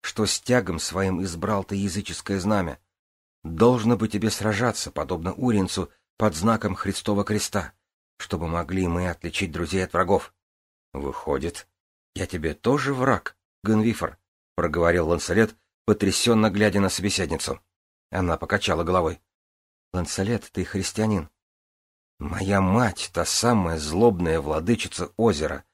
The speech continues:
которую ты осуждаешь за чародейство», отозвался он. «А сам я воспитывался на Валоне, и древний народ — мой народ.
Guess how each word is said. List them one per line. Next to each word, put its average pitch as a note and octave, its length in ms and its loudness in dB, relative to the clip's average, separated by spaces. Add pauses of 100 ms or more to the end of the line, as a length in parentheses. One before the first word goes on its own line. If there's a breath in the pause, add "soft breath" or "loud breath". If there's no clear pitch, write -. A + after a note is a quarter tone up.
(300)
которую G2 400 2
ты A2+ 140 2
осуждаешь F2 640 0
за E2+ 100 -4
чародейство», G2 680 -2 (340)
отозвался E2 540 0
он. D#2+ 160 0 (560)
«А F#2+ 100 2
сам C#3 360 4
я G2 180 2
воспитывался G#2 680 0
на G2+ 140 6
Валоне, G2+ 480 6 (260)
и F#2+ 80 -2
древний F#2 380 6
народ — F#2 320 6
мой A2 240 8
народ. F2+ 420 2